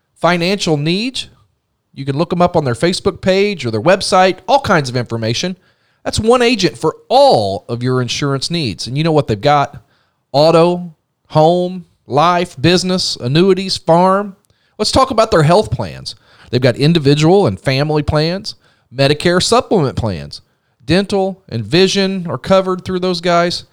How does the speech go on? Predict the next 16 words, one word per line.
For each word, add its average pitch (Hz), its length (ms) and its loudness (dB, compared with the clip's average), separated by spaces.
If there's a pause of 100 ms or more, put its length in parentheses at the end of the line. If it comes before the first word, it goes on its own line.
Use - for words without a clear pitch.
(260)
And 139 160 -4
it's 151 160 -2
always 143 460 2
backed 135 380 0
with 107 140 -2
Indiana 135 400 -2
Farm 131 300 -4
Bureau 127 260 -2
Insurance. 123 540 -6 (260)
Extremely 117 1300 -6 (160)
experienced, 156 840 -4 (880)
expertise, 151 880 -4 (260)
and 113 180 -10
passion. 85 500 -8 (600)
That's 185 240 0
right. 196 340 2